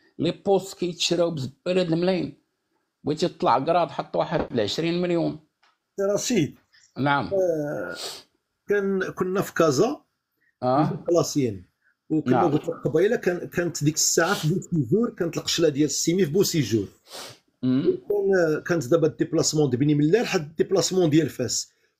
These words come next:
Speaker 2: وكان
Speaker 1: آه.
Speaker 2: واحد البوليسي ما عرفت شنو دار، ودخل واحد المسؤول قال له: "انت اين مفرزه؟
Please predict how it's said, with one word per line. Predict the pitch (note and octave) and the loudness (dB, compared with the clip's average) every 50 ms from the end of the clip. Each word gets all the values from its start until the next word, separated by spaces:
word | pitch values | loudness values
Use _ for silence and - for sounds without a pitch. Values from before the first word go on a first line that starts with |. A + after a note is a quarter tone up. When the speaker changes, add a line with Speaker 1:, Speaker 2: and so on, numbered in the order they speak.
| - | -8
Speaker 2:
وكان | - - - D4 D#4 | -4 2 4 4 6
Speaker 1:
آه. | |
Speaker 2:
واحد | E4+ D4+ - - - | 6 4 2 -2 -6
البوليسي | - A3+ A3+ B3 B3 - - | -4 -2 0 0 0 0 0
ما | F4 C4+ | 2 2
عرفت | A#3+ B3+ B3+ - | 2 2 0 0
شنو | - - A#3+ A#3 F#3+ | -2 0 2 2 4
دار، | D3 D3+ D3 B2+ A#2 A2 - _ _ _ _ _ - | 4 4 4 4 2 -6 -10 _ _ _ _ _ -2
ودخل | F3 F3+ - - - G3+ | -2 -2 0 2 2 4
واحد | G#3 F#3+ C3+ C#3 | 4 2 0 0
المسؤول | E3+ F#3+ D3 - - - - A#3+ C#4 E4+ E4 - _ _ _ _ _ _ _ _ - E3 F3 | 0 0 0 0 0 2 2 4 4 4 2 -2 _ _ _ _ _ _ _ _ 0 4 4
قال | G3 G3+ G3 | 4 4 4
له: | F#3+ G3 | 2 2
"انت | G3 F3 - - F#3+ F3+ F3+ F3 E3 E3 - | 2 2 4 2 4 4 4 2 0 0 0
اين | G#3+ A3+ A#3 A#3 G#3+ | 0 2 4 4 4
مفرزه؟ | F3+ D3 - - E3 D3+ C#3+ B2+ G2 A#2 G2+ - - | 2 0 0 0 0 2 2 0 0 -4 -6 -8 -12